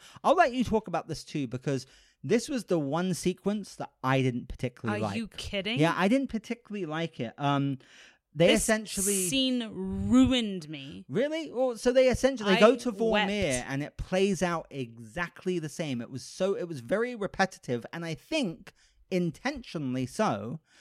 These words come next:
Speaker 1: 'cause that's what happens when you go to Vormir. The Red Skull
Speaker 2: Right.
Speaker 1: appears and he basically says, "For the Soul Stone, you have to give a soul.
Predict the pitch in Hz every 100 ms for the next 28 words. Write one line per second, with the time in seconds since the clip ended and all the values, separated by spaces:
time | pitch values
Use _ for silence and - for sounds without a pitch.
0 | - - 135 147 - 151 - 190 190 156
1 | - 135 131 123 123 110 123 117 120 127
2 | - - _ 131 135 139 - 143 147 151
3 | 359 139 131 135 - - - 131 127 139
4 | 135 147 120 139 131 - 131 135 156 -
5 | 135 131 - 151 151 117 - 113 107 104
6 | 123 190 165 107